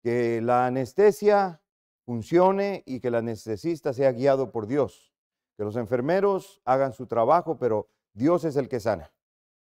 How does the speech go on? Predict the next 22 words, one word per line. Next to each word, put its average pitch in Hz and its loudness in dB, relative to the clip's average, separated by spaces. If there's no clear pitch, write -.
Jesús 139 -6
es 120 -6
el 110 -4
sanador. 95 -8
Así 120 -4
que, 175 2
mis 180 2
hermanos, 170 0
oremos 180 2
por 135 0
Néstor 117 -4
y 117 -6
mis 117 -6
hermanos 143 -2
vamos 156 -2
a - -12
estar 147 -2
orando 147 -2
por 131 -2
él. 139 -2
Déjenos 160 -6
saber 147 2